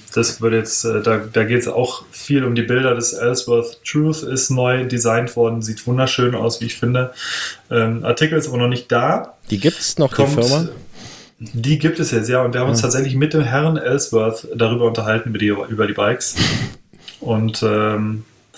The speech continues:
Speaker 1: das, er hat, glaub ich, gesagt, die Farbe von dem, von dem Ellsworth, äh, das war irgendwie, also die Lackierung war ihm, äh, wirklich, also bis ins Detail hat er das Ganze überwacht. Und ich glaube, die dreiundzwanzigste Lackierung war es dann, die er gut fand.
Speaker 2: Geil.
Speaker 1: Und, ähm,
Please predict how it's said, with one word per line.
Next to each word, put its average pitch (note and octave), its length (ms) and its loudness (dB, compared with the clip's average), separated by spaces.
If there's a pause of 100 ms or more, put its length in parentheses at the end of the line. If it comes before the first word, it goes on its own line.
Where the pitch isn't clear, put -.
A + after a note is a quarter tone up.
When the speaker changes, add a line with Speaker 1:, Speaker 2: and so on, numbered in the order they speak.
(280)
Speaker 1:
das, - 240 0
er A2 160 0
hat, - 140 2
glaub B2 140 4
ich, B2 120 -4
gesagt, B2+ 340 0
die B2+ 80 -2
Farbe C3+ 480 0
von C3 200 -2
dem, B2 340 0 (100)
von - 160 0
dem A#2+ 140 2
Ellsworth, A#2 760 0
äh, G#2+ 320 0
das - 280 -2
war A2 180 4
irgendwie, A2+ 400 0
also G#2 180 -2
die A2+ 120 -2
Lackierung C3+ 560 2
war B2+ 160 2
ihm, C3 240 -4 (180)
äh, A#2+ 320 -4
wirklich, - 380 0
also A#2 100 0
bis A#2 260 0
ins C3+ 200 0
Detail B2+ 360 2
hat B2+ 140 0
er B2 140 -2
das B2+ 120 -2
Ganze A#2+ 280 0
überwacht. A2+ 420 2
Und A2 140 -6
ich - 80 -6
glaube, A#2 240 2
die A#2 120 2
dreiundzwanzigste B2 760 0
Lackierung A#2+ 540 2
war A2+ 140 2
es - 120 -2
dann, A2+ 100 0 (140)
die G#2+ 60 0
er G#2 80 0
gut A2 200 -4
fand. A2 360 0 (520)
Speaker 2:
Geil. G2+ 160 2 (380)
Speaker 1:
Und, A2 420 0
ähm, G#2 520 0